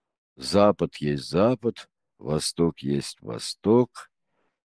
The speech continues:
Строчка лживая, несправедливая, унизительная, но в данном случае она почему-то казалась уместной. У себя в кабинете Андрей усадил Вана на стул. Не на табурет для подследственных,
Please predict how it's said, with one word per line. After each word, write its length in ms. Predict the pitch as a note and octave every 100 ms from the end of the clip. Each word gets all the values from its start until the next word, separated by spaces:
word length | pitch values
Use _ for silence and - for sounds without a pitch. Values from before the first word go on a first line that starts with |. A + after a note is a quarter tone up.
| _
Строчка 500 | - G2 G2+ - G#2
лживая, 840 | F#2+ F2+ D#2 A2 A#2+ G#2 D#2+ C#2 _ _ _ _
несправедливая, 1300 | - F#2 - - G2 F2+ E2 D#2+ G2+ A#2 G#2 E2+ C#2+ _ _ _ _
унизительная, 1200 | - F#2+ G2 F#2+ E2 G2+ A#2 - G#2 G2+ F#2 D#2+ - _ _ _ _ _
но 140 | F2
в 40 | F2
данном 380 | G#2+ G#2 F#2+
случае 380 | F2 - A#2+ -
она 160 | E2+ G#2+
почему-то 360 | - - F2+
казалась 480 | - B1 C#2 D#2+ -
уместной. 600 | C2 C2+ C2 - - - _ _ _ _ _ _ _ _ _ _ _ _ _ _ _ _ - _ -
У 40 |
себя 280 | - A#2+ B2+
в 40 |
кабинете 540 | - A2 A2+ B2+ - G2
Андрей 380 | F#2 G2+ A2
усадил 460 | G2+ - F2 E2+ F#2+
Вана 420 | C#2+ E2+ F2 D#2+
на 180 | D2+ D2
стул. 420 | - - G#1+ G#1 - _ _ _ _ - _
Не 120 | - F#2+
на 120 | F2+
табурет 540 | - F#2 G#2+ C3 A2
для 140 | C#2+ D2+
подследственных, 960 | D#2+ - - F#2 - - B1+ B1+ -